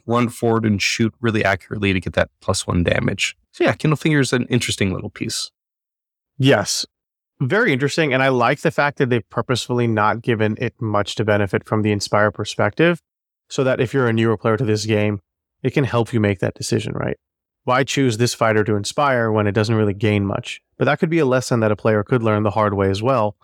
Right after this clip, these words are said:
Speaker 2: over the course of their time with the Warband. I actually think Kindlefinger could probably be someone who is your early stagger choice, if only because they're a ranged fighter, you're probably wanting to keep them in the back anyways.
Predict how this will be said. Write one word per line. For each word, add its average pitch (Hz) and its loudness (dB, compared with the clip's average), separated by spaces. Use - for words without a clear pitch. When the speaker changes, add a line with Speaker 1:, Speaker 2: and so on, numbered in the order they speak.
Speaker 2:
over 104 2
the 101 0
course 107 0
of 98 -2
their 98 2
time 95 0
with 95 -2
the 95 -2
Warband. 98 0
I 120 0
actually 151 0
think 202 -2
Kindlefinger 120 0
could 113 -4
probably 104 0
be 107 0
someone 107 0
who 104 -2
is 113 0
your 110 2
early 107 0
stagger 104 0
choice, 156 -4
if 160 -2
only 131 2
because 107 0
they're 117 2
a 104 2
ranged 101 2
fighter, 107 2
you're 107 2
probably 104 0
wanting 101 0
to 98 -4
keep - -6
them 104 0
in 101 0
the 98 0
back 98 0
anyways. 139 -2